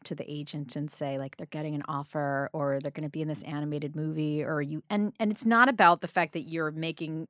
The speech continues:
an actor money, although that's always nice to know, like, you helped them. And the kid who's in The Incredibles,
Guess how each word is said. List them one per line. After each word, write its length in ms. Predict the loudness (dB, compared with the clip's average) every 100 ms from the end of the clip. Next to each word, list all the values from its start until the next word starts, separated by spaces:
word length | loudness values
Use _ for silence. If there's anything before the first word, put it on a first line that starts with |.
| -6
an 100 | -4
actor 360 | -2 -4 -4
money, 500 | -2 0 0 0 -2
although 360 | 0 0 2 0
that's 200 | 0 0
always 220 | -2 -2
nice 320 | -2 -2 -4 -4
to 100 | -4
know, 220 | -2 0
like, 340 | 0 -2 -4
you 300 | -4 -2 -2 -6 -14 -20 0
helped 360 | 0 0 -2
them. 300 | -2 0 0
And 220 | 0 -2
the 100 | -4
kid 280 | -6 0 0
who's 220 | 0 -2
in 100 | 0
The 120 | -2 -2
Incredibles, 680 | 2 2 2 0 -4 -6